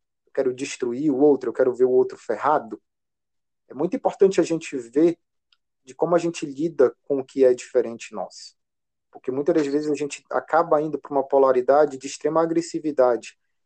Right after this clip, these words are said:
E essa agressividade gera uma consequência, e pode ser uma consequência fatal, né?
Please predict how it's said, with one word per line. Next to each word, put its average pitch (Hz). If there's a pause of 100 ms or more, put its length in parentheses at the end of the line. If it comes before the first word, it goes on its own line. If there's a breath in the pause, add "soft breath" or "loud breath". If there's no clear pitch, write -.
E 127
essa 151
agressividade 135
gera 135
uma 135
consequência, 139 (320)
e -
pode 135
ser 143
uma 143
consequência 151
fatal, - (1040)
né? 120